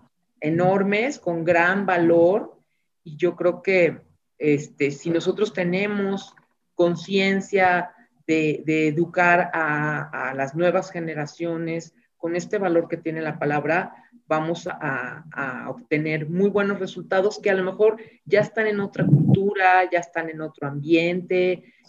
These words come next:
ya es un ambiente digital a un ambiente combinado entre, entre lo virtual, entre lo digital, entre que los niños ya son, son, son, este, eh, generados por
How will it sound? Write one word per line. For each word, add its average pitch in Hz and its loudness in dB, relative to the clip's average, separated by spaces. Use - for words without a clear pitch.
ya 190 4
es 185 -2
un 202 -4
ambiente 160 -2
digital 165 0
a 175 2
un 160 -2
ambiente 160 -2
combinado 165 0
entre, 139 -4
entre 143 0
lo 139 -2
virtual, 156 2
entre 143 -2
lo 135 -4
digital, 165 2
entre 139 -2
que 131 -6
los 165 2
niños 180 2
ya 170 4
son, 170 -6
son, 175 -4
son, 185 -4
este, 151 -4
eh, 117 -4
generados 180 2
por 185 4